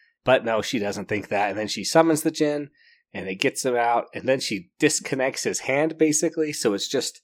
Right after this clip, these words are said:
it's not part of his body anymore, which is crazy. Like, that was just a cool application. And now, of course, she's lost,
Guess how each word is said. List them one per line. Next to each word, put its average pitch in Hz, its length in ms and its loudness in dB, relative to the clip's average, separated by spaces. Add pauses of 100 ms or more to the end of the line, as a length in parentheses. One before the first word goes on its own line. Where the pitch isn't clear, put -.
(200)
it's - 260 -8
not 120 240 -2
part 139 240 2
of 113 100 -2
his 98 200 -6
body 139 420 0
anymore, 160 540 -4
which 104 200 -4
is 87 180 -10
crazy. 156 680 -4 (480)
Like, 180 380 -6 (480)
that 123 180 2
was 98 200 -6
just 101 220 -8
a 87 60 -6
cool 104 480 -2
application. 104 640 -6
And 104 80 -6
now, 120 160 4
of 107 80 0
course, 120 220 2
she's 107 240 -6
lost, 101 440 -2